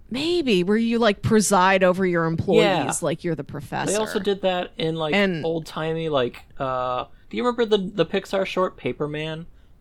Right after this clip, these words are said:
Speaker 2: Uh, where it's, it's, he's flying a, a bunch of,
Speaker 1: Oh,
Speaker 2: like, paper
Speaker 1: it's, um,
Speaker 2: airplanes?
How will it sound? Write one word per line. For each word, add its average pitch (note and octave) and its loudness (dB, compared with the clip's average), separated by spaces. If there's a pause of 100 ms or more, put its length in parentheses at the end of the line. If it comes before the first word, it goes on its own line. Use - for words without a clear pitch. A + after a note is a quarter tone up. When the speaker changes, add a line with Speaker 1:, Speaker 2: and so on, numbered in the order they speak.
(1200)
Speaker 2:
Uh, B2 0 (260)
where C3 0
it's, B2 -4
it's, D3+ -12
he's C3+ -4 (260)
flying C#3 0
a, C3+ -2 (100)
a C#3+ 6
bunch C3+ 4
of, A4 8
Speaker 1:
Oh, - 8 (120)
Speaker 2:
like, G#3+ 4
paper F#3+ 2
Speaker 1:
it's, C4 4
um, D#4 4
Speaker 2:
airplanes? A#3+ 0